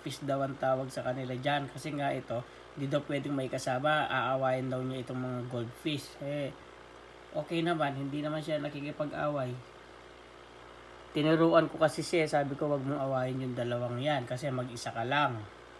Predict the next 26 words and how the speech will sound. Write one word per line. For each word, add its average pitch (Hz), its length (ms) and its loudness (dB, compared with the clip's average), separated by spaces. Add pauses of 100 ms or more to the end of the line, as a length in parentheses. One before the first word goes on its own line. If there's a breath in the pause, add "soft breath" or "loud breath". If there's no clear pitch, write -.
Kapag 131 240 -2
inaway 151 480 2
mo 170 160 2
yung 160 160 2
dalawang 160 400 6
goldfish 156 400 -2
na 160 80 2
yan, 139 160 2
magkalahi 131 640 0
yan. 120 80 0 (160)
Inaway 139 400 2
ka, - 160 -6
ah, 135 240 2
inaway 143 480 2
mo 147 160 2
yan. 113 240 0 (480 loud breath)
Siyempre, 151 320 0
pagtutulungan 135 880 -4
ka 127 160 -4
nila, 139 160 -4
kako." 131 560 -4
Kaya 131 240 -4
siguro 131 320 -4
ito, 135 240 -4
nakinig 127 400 -4
siya. 117 320 -4